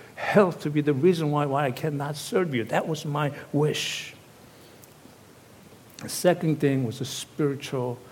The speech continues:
warfare, spiritual thing, that he will continue to reveal through me the plan that I have, which is no plan. I,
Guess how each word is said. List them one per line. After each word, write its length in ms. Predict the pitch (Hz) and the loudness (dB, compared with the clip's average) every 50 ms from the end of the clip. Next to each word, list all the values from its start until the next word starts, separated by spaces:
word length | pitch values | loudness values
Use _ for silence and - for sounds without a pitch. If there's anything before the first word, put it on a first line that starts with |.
| - - - - | -20 -20 -16 -10
warfare, 580 | - 113 110 113 107 104 107 - - - - - - - - | -8 -6 -2 -2 -2 -2 -4 -8 -10 -12 -12 -12 -12 -14 -12
spiritual 760 | - - - - - - - - 196 180 165 - - 143 117 | -8 -6 -6 -4 -6 -2 2 4 4 6 4 2 -2 -4 -4
thing, 260 | - - - 98 107 - - - - - - - | -4 -4 -8 -10 -10 -12 -16 -16 -18 -10 0 4
that 160 | 147 143 147 | 4 4 4
he 220 | - - 226 214 | 4 2 2 2
will 180 | 196 190 185 170 | 4 4 2 2
continue 640 | - - - 139 135 131 135 - - 208 202 196 196 | 2 0 -2 -2 -2 -2 -2 2 4 6 6 6 6
to 280 | 190 196 - - 175 170 151 139 117 110 | 4 2 -2 -4 -2 -2 -2 -2 -2 2
reveal 800 | 127 131 135 131 127 127 127 147 170 190 190 180 151 143 143 139 - - - | 4 4 4 4 2 0 2 2 6 6 8 8 8 6 4 0 -2 -6 -14
through 540 | - - - - - - 156 160 196 190 175 | -14 -16 -16 -10 -2 2 4 8 8 8 8
me 360 | 147 143 151 143 139 143 - - - - - - | 8 6 6 6 4 4 0 -2 -8 -4 2 4
the 100 | 139 135 | 4 4
plan 640 | 135 - - - - 170 170 180 151 139 131 131 135 - - - | 4 0 -4 -2 0 2 4 4 4 4 2 0 -2 -6 -4 2
that 160 | - 147 143 | 6 6 8
I 140 | 139 131 131 | 8 8 6
have, 460 | - - - 175 170 156 135 117 127 | 6 4 2 2 4 4 4 4 2
which 220 | 151 135 131 - - | 0 0 0 2 4
is 240 | 139 135 131 - - - - - - | 4 4 4 2 -4 -10 -10 -2 2
no 160 | 135 127 135 | 4 4 4
plan. 360 | 131 - 202 214 208 175 - - - - - - - - - - - - - - - - - - - - - - - - - - - - - - - - - | 4 2 2 2 2 0 -2 -8 -16 -20 -20 -20 -20 -20 -20 -20 -20 -20 -20 -20 -20 -20 -20 -20 -20 -20 -20 -20 -20 -20 -20 -20 -20 -20 -20 -20 -14 -6 -2
I, 120 | 151 170 | 0 0